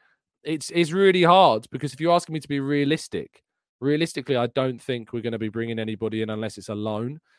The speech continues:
in which case, if it is a loan, I would sign a fullback. Um, I said, "If you can sign a permanent player, get a midfielder. If it's a short-term option, go and get a fullback,"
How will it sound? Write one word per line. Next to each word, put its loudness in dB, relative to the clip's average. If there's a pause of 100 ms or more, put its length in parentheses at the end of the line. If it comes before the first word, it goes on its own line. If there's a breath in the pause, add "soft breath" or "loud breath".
(120)
in -6
which -4
case, -2
if -12
it -6
is 0
a 2
loan, -2
I -4
would -6
sign -6
a -6
fullback. -6
Um, -2
I -8
said, -6
"If -6
you -12
can -14
sign -2
a -4
permanent -2
player, 0
get 0
a -4
midfielder. 2 (380 soft breath)
If -8
it's -10
a -8
short-term 0
option, -6 (400)
go -4
and -8
get -4
a -8
fullback," -14